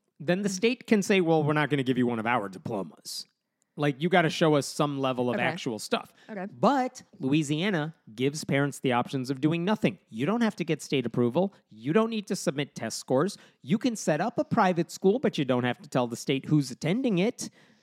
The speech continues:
Speaker 1: And, like, your, your kids will not get a state-sanctioned diploma.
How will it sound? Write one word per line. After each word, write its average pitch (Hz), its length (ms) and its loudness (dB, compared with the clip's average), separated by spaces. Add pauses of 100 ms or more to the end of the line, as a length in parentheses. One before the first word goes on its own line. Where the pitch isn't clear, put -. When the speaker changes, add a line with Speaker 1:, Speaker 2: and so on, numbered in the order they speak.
(220)
Speaker 1:
And, 190 100 2
like, 202 200 2 (100)
your, 247 260 6
your 175 180 6
kids 214 360 4
will 180 220 4
not 208 280 0
get 165 220 2
a 123 40 -2
state-sanctioned 165 920 -2 (140)
diploma. 147 640 0